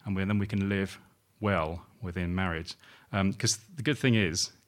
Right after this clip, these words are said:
both parties in the marriage get to play a Jesus role, whether it's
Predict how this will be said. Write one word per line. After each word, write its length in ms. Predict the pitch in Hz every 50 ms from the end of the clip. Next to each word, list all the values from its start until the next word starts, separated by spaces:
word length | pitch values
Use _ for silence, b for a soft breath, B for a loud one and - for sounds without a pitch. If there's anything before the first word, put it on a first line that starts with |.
| _ _ _ _ _ _ _ _ _ _ _ _ _ _
both 420 | - 117 113 110 - - - - - _ _ _ _ _ _ _
parties 420 | - - 120 110 98 - - 90 90
in 60 | 92
the 60 | 90
marriage 280 | 107 104 90 87 85 -
get 180 | - - 85 -
to 60 | -
play 220 | - - 104 98
a 40 | 92
Jesus 380 | 92 113 104 101 87 85 - -
role, 240 | 90 82 80 85 - _ _ _ _ _ _ b b b b b b
whether 280 | - 110 107 92 92 95
it's 360 | 95 90 - - - - -